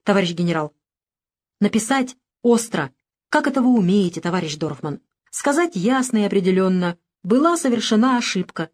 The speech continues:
Её суть в том, что недостаточно решительно было нарушено изжившее себя, хотя и записанное в уставе, построение войск в оборонительном бою. Напишите так, чтобы... чтобы дело без последствий не осталось.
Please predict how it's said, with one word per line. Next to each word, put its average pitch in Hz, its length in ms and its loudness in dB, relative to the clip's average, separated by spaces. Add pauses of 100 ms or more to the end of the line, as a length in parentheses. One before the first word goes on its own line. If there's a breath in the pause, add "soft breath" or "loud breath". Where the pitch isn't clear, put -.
(160)
Её 202 320 4
суть 202 260 -2
в - 100 -16
том, 247 300 2 (100)
что - 220 0
недостаточно 240 760 0
решительно 226 540 0
было 220 260 2
нарушено 214 560 0 (220)
изжившее 233 720 0
себя, 233 480 0 (260)
хотя 349 300 0
и 330 80 2
записанное 254 640 0
в - 20 0
уставе, 185 680 -2 (200)
построение 240 640 2
войск 285 440 -2
в 190 120 0
оборонительном 170 680 0
бою. 147 340 -4 (220)
Напишите 202 540 0
так, 262 360 -2
чтобы... 226 760 0 (640)
чтобы 311 320 2
дело 285 240 0
без 254 180 0
последствий 254 640 0
не 214 140 2
осталось. 214 600 -2